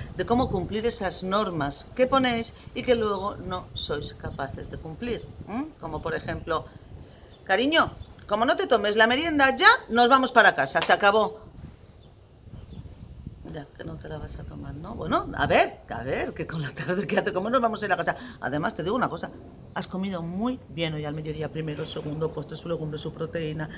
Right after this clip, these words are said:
su, muy estupendamente. ¿Qué nos vamos a ir? ¿Qué nos vamos a ir? Es más, aunque quieras ahora la merienda, no te la doy. Hombre, a ver si te va a dar un empacho o algo. ¿Qué dice? ¿Que nos quedamos?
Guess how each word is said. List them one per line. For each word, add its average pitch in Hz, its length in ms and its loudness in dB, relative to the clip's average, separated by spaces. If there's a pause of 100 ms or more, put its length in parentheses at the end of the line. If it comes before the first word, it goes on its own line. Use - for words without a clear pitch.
(180)
su, - 160 -12
muy 127 400 -8
estupendamente. 156 840 -4
¿Qué 233 80 0
nos 254 120 2
vamos 196 260 0
a 175 60 0
ir? 160 60 -4
¿Qué 202 60 -4
nos 220 120 -2
vamos 196 200 -2
a - 40 4
ir? - 80 0
Es 208 160 -2
más, 208 280 4 (200)
aunque 170 240 2
quieras 233 260 4
ahora 247 160 8
la 220 80 6
merienda, 214 380 2
no 220 100 2
te 233 100 4
la 214 120 2
doy. 180 260 -2 (460)
Hombre, 180 220 2
a - 20 6
ver 170 100 2
si 180 100 -6
te 175 120 2
va 170 80 4
a - 20 0
dar 165 160 2
un 170 80 0
empacho 165 480 2
o 151 60 -2
algo. 208 360 2
¿Qué 214 120 -4
dice? 185 260 -2
¿Que - 80 -4
nos 156 160 -2
quedamos? 208 640 0